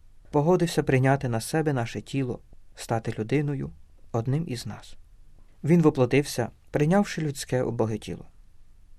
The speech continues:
Мотивом його приходу у світ було бажання поділитися з нами своїм божественним життям. Господь зодягнув нас в королівський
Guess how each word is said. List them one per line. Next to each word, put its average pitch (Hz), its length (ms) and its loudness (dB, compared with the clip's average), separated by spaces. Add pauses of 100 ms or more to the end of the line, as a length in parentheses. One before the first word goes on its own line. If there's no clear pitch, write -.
(180)
Мотивом 147 460 6
його 147 260 4
приходу 139 600 0
у 123 80 -4
світ 170 380 -4
було 135 280 0
бажання 151 480 2
поділитися 147 600 -2
з 127 80 -8
нами 139 340 0
своїм 143 480 0
божественним 143 640 0
життям. 127 340 -8 (640)
Господь 190 400 4
зодягнув 165 520 4
нас 156 300 0
в - 120 -20
королівський 143 720 0